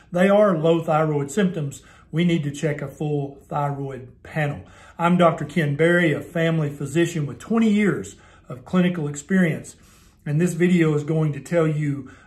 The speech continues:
about low thyroid symptoms, common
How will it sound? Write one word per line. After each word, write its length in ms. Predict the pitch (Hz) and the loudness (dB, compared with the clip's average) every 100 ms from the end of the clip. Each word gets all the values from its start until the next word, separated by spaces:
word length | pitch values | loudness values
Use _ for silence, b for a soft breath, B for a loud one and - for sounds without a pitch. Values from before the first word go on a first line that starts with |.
| - | -10
about 500 | 135 147 135 135 139 | -2 -2 -2 -6 -4
low 460 | 165 180 180 170 | 0 4 2 0
thyroid 560 | - 160 156 156 151 151 | -4 0 2 2 -2 -2
symptoms, 560 | 196 185 196 175 160 | 0 0 2 -2 -2
common 680 | - - 196 190 156 139 - | -8 -4 2 2 2 0 -6